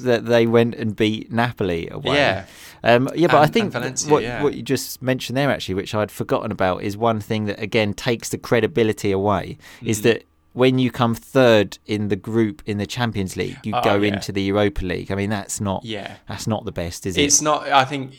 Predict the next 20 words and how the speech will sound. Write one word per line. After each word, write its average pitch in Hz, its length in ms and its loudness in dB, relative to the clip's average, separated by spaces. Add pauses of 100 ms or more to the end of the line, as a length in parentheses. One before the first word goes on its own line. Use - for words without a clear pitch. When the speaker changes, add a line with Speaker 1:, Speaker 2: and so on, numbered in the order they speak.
Speaker 2:
it 131 160 -6
just - 440 -4 (520)
really 135 480 -4
says, - 760 0 (440)
uh, - 40 -20 (100)
Speaker 1:
Yeah. 131 80 -12
Speaker 2:
like, 117 500 0
it 147 160 0
really, 156 200 2
yeah, 120 240 8
it, 131 180 2
it, 143 520 -8 (680)
it 139 120 -8
doesn't 147 200 -2
do 131 140 0
the 123 100 -2
competition 110 840 -10
kind 107 180 -6
of 98 80 -12
justice, - 560 0